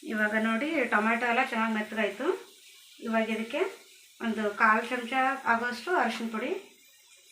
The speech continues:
ಆಮೇಲೆ ಒಂದು ಅರ್ಧ ಸ್ಪೂನ್ ಆಗೋಷ್ಟು ಗರಂ ಮಸಾಲ, ಒಂದು ಅರ್ಧ ಸ್ಪೂನ್ ಆಗೋಷ್ಟು ಕರಿ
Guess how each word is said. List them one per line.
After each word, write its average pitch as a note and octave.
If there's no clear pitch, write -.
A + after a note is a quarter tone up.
ಆಮೇಲೆ A3+
ಒಂದು A3+
ಅರ್ಧ G#3+
ಸ್ಪೂನ್ C4
ಆಗೋಷ್ಟು B3
ಗರಂ G#3+
ಮಸಾಲ, A3
ಒಂದು C4+
ಅರ್ಧ A#3+
ಸ್ಪೂನ್ B3+
ಆಗೋಷ್ಟು B3
ಕರಿ A#3+